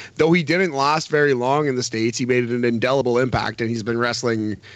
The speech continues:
for, what, three decades, uh, in Japan? So, yeah, all-time legend in the business. Hope he is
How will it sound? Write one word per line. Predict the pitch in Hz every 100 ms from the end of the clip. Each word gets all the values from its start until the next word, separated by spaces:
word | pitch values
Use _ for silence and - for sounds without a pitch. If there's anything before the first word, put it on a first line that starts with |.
| - - -
for, | - 139 123
what, | 127 147 160 143 -
three | - - 143 151
decades, | 120 135 190 190 170 151 -
uh, | 120 123 120 113 117
in | 127 127
Japan? | 123 131 165
So, | 160 143
yeah, | 143 127
all-time | 160 202 180 156 139
legend | 135 127 131
in | 127
the | 120
business. | 123 120 117
Hope | 147 143
he | 135 131
is | 123 120 120